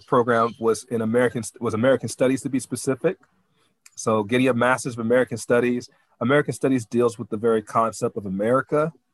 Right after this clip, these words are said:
It asks questions like, "What does America mean?" from its foundations historically to,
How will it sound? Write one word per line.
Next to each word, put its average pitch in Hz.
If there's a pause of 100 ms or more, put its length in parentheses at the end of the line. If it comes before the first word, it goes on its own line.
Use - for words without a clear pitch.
(320)
It 104
asks 110
questions 110
like, 110
"What 117
does -
America 107
mean?" 131 (340)
from 104
its 101
foundations 117
historically 123
to, 101